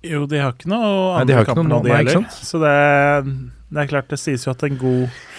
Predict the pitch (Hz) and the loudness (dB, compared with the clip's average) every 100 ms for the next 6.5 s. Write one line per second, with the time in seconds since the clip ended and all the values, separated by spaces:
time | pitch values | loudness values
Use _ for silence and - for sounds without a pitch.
0 | - 175 196 202 220 180 151 160 170 185 | -2 4 4 6 8 8 8 8 6 8
1 | 180 160 170 185 190 185 175 180 165 170 | 8 6 6 8 8 8 6 8 8 10
2 | 175 156 - - - - - - - - | 10 6 0 -16 -20 -20 -20 -20 -20 -20
3 | _ - - _ _ - 175 165 160 160 | _ -20 -20 _ _ -2 2 4 4 4
4 | 160 156 156 156 151 151 - - - _ | 2 2 0 0 -2 -4 -8 -14 -20 _
5 | _ _ - 160 151 151 139 170 - _ | _ _ -4 0 4 6 6 4 2 _
6 | 143 165 156 151 151 | -2 4 4 4 2